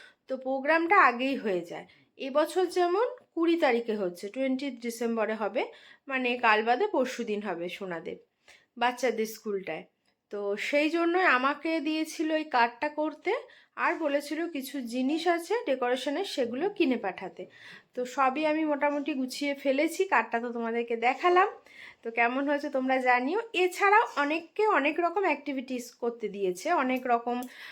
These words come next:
আহ, কাউকে মানে গাছ করতে দিয়েছে, গাছটাকে ভালো করে সাজিয়ে আনতে বলেছে,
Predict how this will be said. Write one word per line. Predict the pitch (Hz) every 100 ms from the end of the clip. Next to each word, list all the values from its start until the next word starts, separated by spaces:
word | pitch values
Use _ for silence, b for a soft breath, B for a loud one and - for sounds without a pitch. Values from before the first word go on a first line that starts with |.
| B
আহ, | 254
কাউকে | 247 240 233 254 240 233
মানে | 233 220 214 208 214
গাছ | 226 226 - -
করতে | 254 226 226 240
দিয়েছে, | 233 233 233
গাছটাকে | 226 208 208 240 233
ভালো | 226 220
করে | 226 233
সাজিয়ে | - 214 196 240
আনতে | 233 226 220
বলেছে, | 208 202 208 214 214